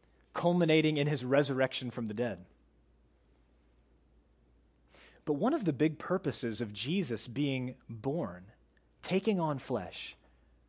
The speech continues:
was to live a very ordinary life, to live a life just like you and me.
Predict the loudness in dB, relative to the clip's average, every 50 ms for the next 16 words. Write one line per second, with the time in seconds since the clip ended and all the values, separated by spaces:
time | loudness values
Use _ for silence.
0 | _ 0 2 2 2 2 0 0 2 4 6 6 6 6 6 6 6 6 6 4
1 | 2 2 4 4 4 4 4 4 4 2 2 0 0 0 0 2 2 2 2 2
2 | 2 0 0 -2 -2 -6 -14 -20 -20 -20 _ _ _ _ _ _ _ _ _ _
3 | _ _ _ _ _ _ _ _ _ _ _ _ _ _ _ _ _ _ _ _
4 | _ _ _ 2 4 6 8 8 8 8 8 8 8 6 6 4 0 -4 0 4
5 | 4 4 4 4 4 6 6 6 6 4 0 -6 -4 0 0 2 2 2 2 0
6 | 0 0 -2 -6 -12